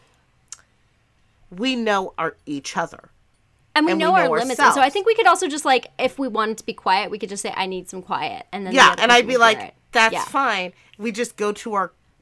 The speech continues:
Speaker 1: whatever cor-,
Speaker 2: We are so
Speaker 1: corners.
Speaker 2: incredibly practical with this.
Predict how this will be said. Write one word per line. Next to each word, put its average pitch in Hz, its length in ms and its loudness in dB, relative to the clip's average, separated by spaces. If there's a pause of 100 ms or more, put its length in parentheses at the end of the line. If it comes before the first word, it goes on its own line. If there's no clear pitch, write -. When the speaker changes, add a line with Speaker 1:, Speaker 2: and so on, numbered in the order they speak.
(300)
Speaker 1:
whatever 190 480 -6
cor-, 190 460 -10
Speaker 2:
We 294 160 0
are 370 100 4
so 370 280 4
Speaker 1:
corners. 262 120 8
Speaker 2:
incredibly 226 420 2
practical 220 540 -2
with 165 140 -12
this. - 480 -2